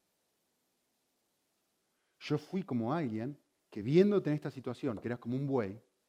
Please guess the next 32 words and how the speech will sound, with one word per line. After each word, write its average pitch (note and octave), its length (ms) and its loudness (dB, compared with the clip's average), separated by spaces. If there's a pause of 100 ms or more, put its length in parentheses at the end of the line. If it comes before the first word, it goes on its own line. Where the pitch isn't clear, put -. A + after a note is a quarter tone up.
(280)
y G#2 60 -12
estabas E3 400 6
con C#3 180 -2
un D3+ 100 2
yugo C#3 560 -4 (380)
en G2+ 140 -16
tu, G#2+ 280 -8
en G#2+ 120 -12
tu - 180 -20
quijada, B2+ 560 0
en A2 120 -6
tu G2+ 520 -8
boca, E3+ 440 2 (580)
y G2 60 -10
estabas F#3 280 0
teniendo G3 380 2
que C#3+ 80 -4
tirar F3+ 360 0
de D3+ 100 -2
esto D3 160 -14
así". C#3+ 180 -10
Cuando A#2 260 0
era, F3+ 120 4
está E3+ 160 -6
hablando D3+ 300 2
de, A#2 260 0 (100)
de G#2 300 -4
cuando G#2+ 200 -8
Israel B2 180 -4
estaba B2+ 220 -6
en A#2 60 -4
Egipto, A2 500 -14